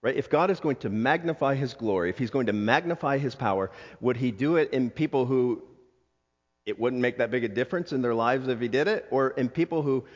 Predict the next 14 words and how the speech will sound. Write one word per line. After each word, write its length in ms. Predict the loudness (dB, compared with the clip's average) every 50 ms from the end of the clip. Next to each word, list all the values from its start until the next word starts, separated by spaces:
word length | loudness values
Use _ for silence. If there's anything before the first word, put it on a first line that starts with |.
| -20 -18
they 220 | -12 -6 -2 0 0
would 100 | 0 0
be 100 | -2 -6
trophies 520 | -4 -2 -2 -2 -2 -2 -4 -6 -6 -8
of 120 | -10 -8 -6
grace? 540 | -4 -2 -2 -2 -4 -6 -10 -18 -20 -20 -20 _ _ _ _ _ _ _ _ _ _ _ _ _ _ _ _ _ _ _ _ _ _ _ _ _ _ _ _ _ _ _
Abraham 480 | -2 0 0 0 0 -2 0 -2 -2 -2
was 160 | -4 -6 -6
a 60 | -6
trophy 480 | -8 -6 -6 -6 -6 -4 -4 -6 -6 -6 -8 -8
of 180 | -8 -8 -8 -8
God's 360 | -8 -6 -6 -8 -10 -14 -20 _ -16
grace. 360 | -10 -6 -4 -4 -4 -4 -8 -16 -20 -20 -14 _ -2
Israel 480 | -2 -2 -2 -2 -2 0 0 -2 -4